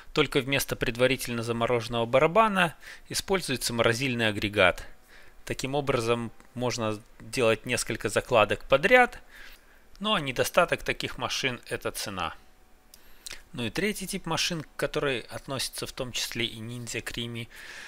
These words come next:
это машины, в которые закладываются предварительно замороженные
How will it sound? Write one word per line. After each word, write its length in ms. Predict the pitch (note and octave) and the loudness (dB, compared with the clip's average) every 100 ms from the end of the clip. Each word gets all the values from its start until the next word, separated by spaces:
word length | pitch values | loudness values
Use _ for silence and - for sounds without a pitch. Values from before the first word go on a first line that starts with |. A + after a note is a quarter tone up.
| - - - | -18 -16 -8
это 220 | C3 A#2+ | -2 -2
машины, 540 | A#2 A2+ - G3 F3 | 0 0 0 0 0
в 80 | - | -2
которые 540 | - - C3 B2+ A#2+ A2 | -4 -2 -2 0 -2 -2
закладываются 760 | A2+ - C3+ A#2 A2 G#2 - | -4 0 2 2 0 -6 -6
предварительно 720 | - A#2 A2+ B2+ A#2+ - A2 | -4 -2 0 0 -2 -6 -6
замороженные 960 | G#2 A2 A2+ A#2 A2 G#2 G#2+ G#2+ G#2 | -6 -2 0 2 0 -2 -4 -2 -4